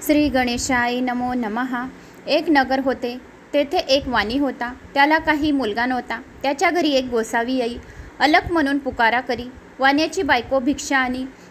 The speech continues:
निपुत्रिकाच्या हातची भिक्षा घेत नाही म्हणून चालता होई. ही गोष्ट तिने नवऱ्याला सांगितली. त्याने तिला एक युक्ती सांगितली, "दाराच्या आड लपून बस,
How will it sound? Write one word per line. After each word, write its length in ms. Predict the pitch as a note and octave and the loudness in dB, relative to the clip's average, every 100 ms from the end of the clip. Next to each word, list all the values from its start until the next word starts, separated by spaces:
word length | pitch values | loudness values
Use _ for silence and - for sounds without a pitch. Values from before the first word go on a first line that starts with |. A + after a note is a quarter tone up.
| - | -2
निपुत्रिकाच्या 800 | E4+ G4 G#4 E4+ E4+ C#4 C4+ C#4+ | -2 0 0 0 2 0 2 2
हातची 360 | C#4+ C#4 C#4+ | 2 0 -6
भिक्षा 380 | C4+ C4+ - C4+ | -4 -4 2 0
घेत 300 | C4 A#3+ B3 | 2 -2 0
नाही 220 | C#4 C4+ | -2 0
म्हणून 380 | C#4 C4 B3+ C4 | 0 0 -2 -4
चालता 400 | C4 A#3+ G#3+ C4 | 0 2 2 2
होई. 260 | C4+ C4 B3 - - | 2 0 -2 -12 -2
ही 120 | F4 | 0
गोष्ट 340 | D#4+ D#4 - C4 | 2 0 0 -2
तिने 360 | C4 B3 A#3+ B3+ - | -2 -4 -4 -8 -4
नवऱ्याला 420 | A3 A3+ A3+ A#3+ | 0 4 4 4
सांगितली. 520 | C4 C4+ A#3 A3+ A#3+ B3+ - - - - - | 2 0 -2 -6 -8 -10 -16 -20 -20 -20 -2
त्याने 320 | D4+ D4 D4+ | 2 4 2
तिला 300 | D#4 D4 C4+ | 0 0 2
एक 300 | C4 B3 B3+ B3+ | 2 0 -2 -2
युक्ती 320 | B3 B3 D4+ | -6 -2 -2
सांगितली, 460 | D4+ C4 A#3+ F3+ D#3 | 0 -2 -2 -8 -6
"दाराच्या 520 | G#3+ A#3+ C4 D4+ E4 | 0 4 4 2 2
आड 140 | C#4 B3 | 2 2
लपून 400 | B3+ A3+ D4 D4 | 0 0 2 2
बस, 260 | A#3+ G#3+ | 0 -2